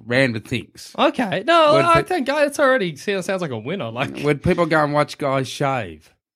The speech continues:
Speaker 2: I think
Speaker 1: Like, just for a short period, like, ten minutes,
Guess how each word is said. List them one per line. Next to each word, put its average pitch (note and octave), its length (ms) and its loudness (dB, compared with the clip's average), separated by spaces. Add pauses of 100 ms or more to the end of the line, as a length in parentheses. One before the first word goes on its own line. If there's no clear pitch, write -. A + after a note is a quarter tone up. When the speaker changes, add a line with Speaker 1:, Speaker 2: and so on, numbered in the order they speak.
(140)
Speaker 2:
I A#3+ 160 4
think E3 520 -4 (160)
Speaker 1:
Like, E3 240 2
just G3 200 0
for E3+ 140 -2
a D3+ 40 2
short D#3+ 520 0
period, B2 440 0
like, B2+ 160 -4 (440)
ten F3+ 220 0
minutes, C#3 480 -4